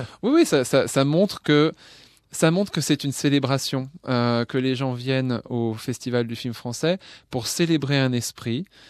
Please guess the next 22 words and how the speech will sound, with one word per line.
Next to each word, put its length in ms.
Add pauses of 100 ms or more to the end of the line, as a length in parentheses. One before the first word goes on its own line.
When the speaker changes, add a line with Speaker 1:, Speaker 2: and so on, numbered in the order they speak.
(160)
Speaker 2:
un 160
esprit 640
de, 360
un 60
esprit 260
français, 520 (100)
Speaker 1:
Mhm. 60 (300)
Speaker 2:
euh, 520
et 140
ils 80
prennent 420 (100)
à 120
cette 200
occasion 520
un 60
verre 160
de 100
vin 560
ou 160
autre 140
chose, 340
hein, 140